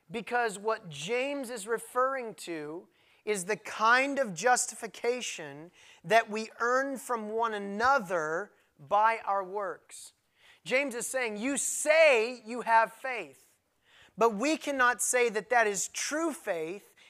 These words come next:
until you show us by your works that it is." And so before God,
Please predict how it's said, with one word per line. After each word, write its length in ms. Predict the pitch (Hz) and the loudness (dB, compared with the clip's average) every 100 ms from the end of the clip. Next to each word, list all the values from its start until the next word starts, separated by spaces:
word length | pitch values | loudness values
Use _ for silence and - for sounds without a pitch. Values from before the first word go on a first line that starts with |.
| - | -6
until 360 | 226 - 240 | -4 2 2
you 160 | 208 208 | 2 -4
show 480 | 190 - 285 311 269 | -6 0 6 8 8
us 520 | 170 180 202 - - _ _ | 6 2 -2 -8 -10 _ _
by 160 | 233 220 | 4 4
your 200 | 214 196 | 4 0
works 720 | 214 277 208 202 - - - _ _ | 6 6 6 2 -2 -6 -6 _ _
that 180 | 160 180 | 0 0
it 140 | 180 175 | 0 -4
is." 480 | 165 131 - - - _ _ _ _ _ _ - | -6 -8 -16 -16 -18 _ _ _ _ _ _ -8
And 140 | 214 | -4
so 180 | - 226 | 0 0
before 440 | 202 208 240 226 | 0 -6 0 0
God, 580 | 180 220 285 269 202 214 | 2 6 10 12 10 8